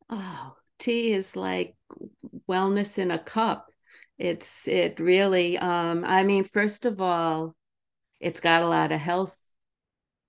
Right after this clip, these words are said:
benefits, but I mean, if you go across cultures and throughout the world, there are so many different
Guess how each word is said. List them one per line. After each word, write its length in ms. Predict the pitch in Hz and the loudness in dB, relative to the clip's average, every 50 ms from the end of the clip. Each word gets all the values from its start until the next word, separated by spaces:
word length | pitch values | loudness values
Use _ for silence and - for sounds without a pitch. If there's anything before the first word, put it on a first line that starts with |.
| _ _ _ _ _ _ _ _ - _ _ _ _ - | _ _ _ _ _ _ _ _ -20 _ _ _ _ -14
benefits, 840 | 165 156 - 185 196 220 254 233 240 - 170 151 160 160 - - | -6 2 6 8 8 8 8 6 4 4 2 2 2 0 -4 -8
but 200 | - - 180 180 | -2 2 4 4
I 140 | 180 180 175 | 4 4 4
mean, 340 | 180 180 180 180 175 180 - - | 4 4 4 4 4 2 2 2
if 280 | 185 196 190 - - | 0 0 0 -2 -2
you 160 | 208 202 190 | 0 0 2
go 320 | 185 202 196 190 196 196 185 | 2 2 0 2 2 2 0
across 400 | 180 - - 202 196 185 185 - | -2 -4 -6 -4 -4 -4 -6 -8
cultures 520 | - - 180 185 202 208 - 196 180 170 | -6 -2 0 0 0 0 -2 -2 -2 0
and 180 | 170 165 160 160 | 0 0 0 0
throughout 360 | - 170 170 170 165 165 - | -2 -2 0 0 0 -2 -2
the 100 | - 165 | -2 -2
world, 560 | 156 165 165 175 196 214 208 185 175 165 160 - - - - _ - | 0 0 0 2 2 0 0 0 0 -2 -4 -6 -14 -20 -14 _ -2
there 160 | 180 170 170 | 0 0 0
are 60 | 170 | 0
so 280 | 165 - - 185 180 180 | -2 -2 -2 0 2 2
many 220 | 190 185 185 185 | 2 2 2 2
different 460 | 165 170 185 180 - 190 185 175 170 | 0 0 -2 -2 -2 -4 -4 -4 -6